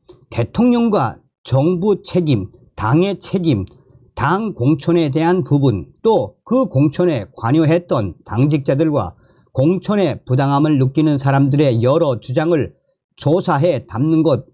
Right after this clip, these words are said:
아닙니까? 만약 그런 내용들이 진실되게 담기게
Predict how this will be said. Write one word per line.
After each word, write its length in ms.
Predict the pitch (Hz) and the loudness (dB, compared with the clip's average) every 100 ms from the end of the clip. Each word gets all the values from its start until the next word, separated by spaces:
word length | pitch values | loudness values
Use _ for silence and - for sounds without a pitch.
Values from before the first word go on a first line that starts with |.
| _ | _
아닙니까? 640 | - 143 202 185 185 170 180 _ _ - | -2 0 2 0 -2 -4 -4 _ _ -6
만약 520 | 110 180 277 220 - | -2 2 2 0 -6
그런 420 | - 165 202 262 254 | -4 0 2 0 0
내용들이 720 | 139 156 196 160 196 147 - | 0 0 0 -2 0 -2 -4
진실되게 800 | - 240 240 233 202 196 196 | -2 0 2 0 2 2 0
담기게 680 | - 104 165 185 185 165 104 | -2 -2 -4 -2 0 0 -2